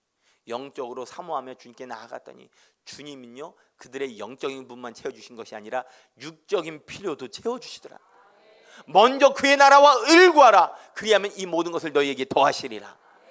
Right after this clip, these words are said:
할렐루야. 영적인 부분이 부족하구나가 거기서 끝난 것이 아니라, 이들이 배고프다,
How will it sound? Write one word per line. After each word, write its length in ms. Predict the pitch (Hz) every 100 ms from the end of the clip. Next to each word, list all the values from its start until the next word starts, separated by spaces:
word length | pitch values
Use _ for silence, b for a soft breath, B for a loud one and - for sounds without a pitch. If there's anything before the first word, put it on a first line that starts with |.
| _ _
할렐루야. 580 | 285 285 247 277 202 B B
영적인 460 | 185 277 285 320 302
부분이 240 | 294 311
부족하구나가 840 | 269 302 - 302 330 349 339 - -
거기서 320 | - 254 302
끝난 220 | 302 277
것이 140 | - 240
아니라, 140 | 247 B B
이들이 380 | 175 185 185 -
배고프다, 440 | - 127 - _